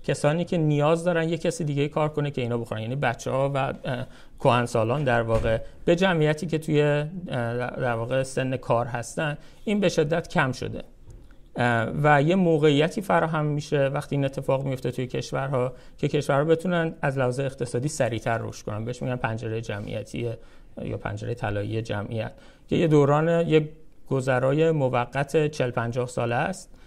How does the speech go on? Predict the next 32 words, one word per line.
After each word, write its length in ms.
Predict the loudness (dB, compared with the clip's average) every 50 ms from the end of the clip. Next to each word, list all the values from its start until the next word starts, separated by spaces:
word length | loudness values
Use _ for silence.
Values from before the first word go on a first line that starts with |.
| -20 -20 -20 -20 -16 -2
که، 420 | 2 4 4 6 6 4 4 2 -2 -6 -6 -4
اه، 180 | -2 -2 -2
کشورها، 800 | 0 0 0 0 0 0 0 0 0 0 0 0 2 2 2 0 -2 -4 -8 -6 -2
که 180 | 0 0 2 2
آدمایی 420 | 2 2 2 2 2 0 -2 -4
که 100 | -4 -6
کار 220 | -2 -2 0 0
می‌کنن 540 | 0 -2 -4 -4 -2 -2 -2 -2 -2 -2 -4 -6 -10 -16 -20 -20 -18 -6
کمتر 460 | 0 4 4 4 4 4 4 4 4 4
لازمه 720 | 4 2 2 2 0 0 0 0 0 0 0 -2 -4 -6 -10 -14 -2 2
بقیه 320 | 4 4 4 4 2 0 0
رو، 220 | 0 -2 -4 -4 -6 -10 -10 -8
عرض 240 | -8 -8 -8 -6 -6
کنم 160 | -4 -4 -4
که 140 | -4 -4 -2
حمایت 400 | -2 -2 -2 -2 -4 -4 -4 -4
کنن، 220 | -4 -4 -4 -4
ساپورت 460 | -4 -4 -4 -4 -2 -4 -4 -4 -6
کنن، 280 | -6 -6 -4 -4 -4 -6 -8 -14 -14 -4 2
کمتر 460 | 2 2 4 4 4 4 4 2 0
نسبتشون 800 | -2 -2 -2 -2 0 2 2 2 2 0 -4 -2 0 0 0 0
به 200 | 0 0 -2 -2
بچه‌ها 640 | -2 -2 0 0 0 0 0 0 2 2 2 2 0
و، 100 | -2 -2 -4 -6 -8 -6
اه، 280 | -6 -4 -4 -6 -6 -10 -12 -16 -16 -16 -18 -18 -10 -4
پیرهای 380 | 0 0 2 4 4 4 4
جامعه، 560 | 2 2 0 2 2 0 0 0 0 -2 -2
کسانی 320 | -2 -4 -6 -4 -4 -4 -2
که 80 | 0
نمی‌تونن 440 | 0 0 0 -2 -2 -4 -4 -4 -4
کار 240 | -2 -2 -2 -2 -2
کنن، 400 | -2 -4 -2 -2 -2 -2 -2 -4